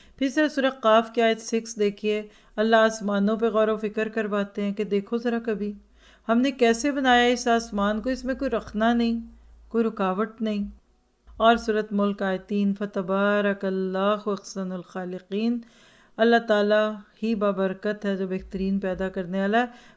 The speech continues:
मतलब क्या है कि तुम रहमान की तख्लीक में बेरब्तगी ना पाओगे, तो आपको मुझे इसको पढ़कर यही कहना है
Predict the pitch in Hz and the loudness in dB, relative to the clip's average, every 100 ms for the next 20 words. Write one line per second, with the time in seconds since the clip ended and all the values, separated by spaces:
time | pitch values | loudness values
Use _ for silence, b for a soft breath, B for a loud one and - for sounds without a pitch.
0 | - 214 208 247 254 226 214 208 208 214 | -4 -4 0 0 2 2 2 2 -2 -2
1 | 208 202 196 196 190 208 214 202 208 196 | 0 0 0 0 0 -2 -4 -6 -6 -6
2 | 190 190 196 208 208 202 185 190 190 185 | -4 -4 -2 -2 -4 -4 -2 -2 -2 -2
3 | 180 - - 160 185 196 185 175 175 170 | -6 -8 -12 -6 -4 -2 -4 -6 -8 -8
4 | 170 190 208 214 B B B - 196 190 | -6 -4 -4 -6 B B B -4 0 2
5 | 208 214 - 190 185 175 190 185 185 - | 2 0 -4 -4 -4 -4 -2 -4 -6 -8
6 | 202 202 - 220 214 196 190 - 190 180 | -8 -10 -4 -4 -2 -4 -4 -6 -6 -4
7 | 175 202 233 220 196 180 196 202 | -2 0 2 0 -2 0 -2 -2